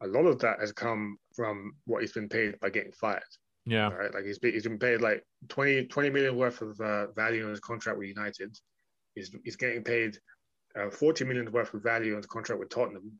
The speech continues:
Speaker 1: when you all that, when you add it all up. Um, you know, that's not an insignificant sum of his,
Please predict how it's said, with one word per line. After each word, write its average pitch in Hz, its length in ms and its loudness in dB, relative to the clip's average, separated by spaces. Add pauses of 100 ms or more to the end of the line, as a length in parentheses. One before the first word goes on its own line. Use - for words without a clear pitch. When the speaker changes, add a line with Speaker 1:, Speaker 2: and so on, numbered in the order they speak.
Speaker 1:
when 101 100 -14
you 98 100 -8
all 98 120 -6
that, 98 220 -6
when 107 100 -10
you 104 60 -6
add 107 120 -4
it 101 80 -2
all 95 160 -4
up. 113 160 -10 (720)
Um, 101 400 0
you 117 80 -6
know, 104 120 -2
that's 127 200 0
not 143 220 2
an 131 140 -4
insignificant 127 580 -2
sum 123 160 -2
of 107 80 -4
his, 104 180 -4